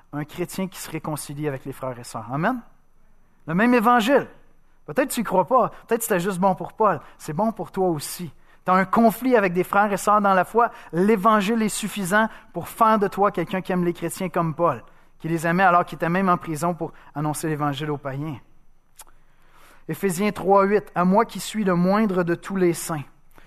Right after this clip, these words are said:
cette grâce a été accordée d'annoncer aux païens. » Donc, c'est pour ça que Paul considérait qu'il était le moindre de tous les saints. C'est qu'avant de devenir chrétien, il s'assurait que les chrétiens soient mis à mort. Fait qu'il,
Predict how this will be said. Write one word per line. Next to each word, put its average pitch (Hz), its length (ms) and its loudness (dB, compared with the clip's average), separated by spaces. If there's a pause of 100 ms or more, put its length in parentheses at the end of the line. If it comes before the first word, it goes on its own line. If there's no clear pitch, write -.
cette 165 340 -4
grâce 214 480 2
a 185 120 4
été 180 220 0
accordée 180 540 0
d'annoncer 170 480 0
aux 160 140 -4
païens. » 156 420 -4 (1120)
Donc, 156 160 -8
c'est - 160 -8
pour 196 160 -2
ça 226 160 2
que - 100 -10
Paul 175 200 0
considérait 156 560 -2
qu'il 160 100 -8
était 160 140 0
le 156 100 0
moindre 160 380 0
de 147 100 -4
tous 151 180 -10
les 151 120 -6
saints. 165 200 -8
C'est 147 140 -12
qu'avant 151 240 0
de 185 60 -2
devenir 165 300 -2
chrétien, 175 420 -6 (440)
il 143 60 -14
s'assurait 175 420 -2
que 170 80 -8
les 156 60 -6
chrétiens 147 320 -8
soient 147 160 -6
mis 143 200 -6
à 135 100 -2
mort. 135 360 -2 (560)
Fait 147 140 -14
qu'il, 147 440 -10